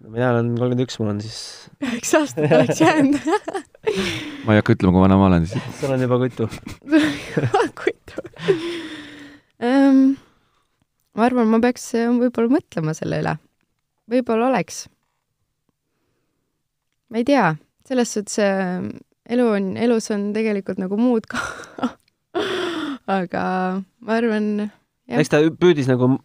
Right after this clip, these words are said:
Speaker 1: sellega küsida, et, eh, palju sa oled nõus ohverdama oma elust tennise nimel?
Speaker 2: Jah, m-, tegelikult, mulle tegelikult meenub. Ma arvan, et ta on mult küsinud seda ja ma olen vastanud niimoodi, et, eh, ma ei pea niimoodi <laughs> mõtlema.
Speaker 1: Mhm.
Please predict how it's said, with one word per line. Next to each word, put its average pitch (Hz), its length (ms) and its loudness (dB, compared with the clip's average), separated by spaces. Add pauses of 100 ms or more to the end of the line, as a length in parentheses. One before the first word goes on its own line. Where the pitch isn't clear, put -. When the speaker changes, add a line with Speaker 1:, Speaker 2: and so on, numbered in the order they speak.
(120)
Speaker 1:
sellega 135 320 2
küsida, 127 360 2
et, - 160 -20
eh, 110 100 2
palju 135 220 4
sa 117 120 4
oled 120 100 2
nõus 135 180 4
ohverdama 98 480 0
oma 101 140 -4 (160)
elust 113 340 -2
tennise 107 460 0
nimel? 110 400 -2
Speaker 2:
Jah, 285 340 4
m-, 247 160 -2 (220)
tegelikult, 302 640 2
mulle 214 160 2
tegelikult 214 400 2
meenub. 190 320 0
Ma 202 160 4
arvan, 208 160 0
et 156 120 -6
ta 208 120 4
on 214 120 4
mult 156 200 -6
küsinud 202 280 0
seda 143 240 -4
ja 151 120 0
ma 175 220 2
olen 185 220 2
vastanud 180 360 0
niimoodi, 160 400 0
et, - 140 -20
eh, 156 280 -2 (540)
ma 175 80 -4
ei 175 80 0
pea 180 240 2
niimoodi 147 420 -2
<laughs> 170 40 0
mõtlema. - 580 -10
Speaker 1:
Mhm. 127 340 0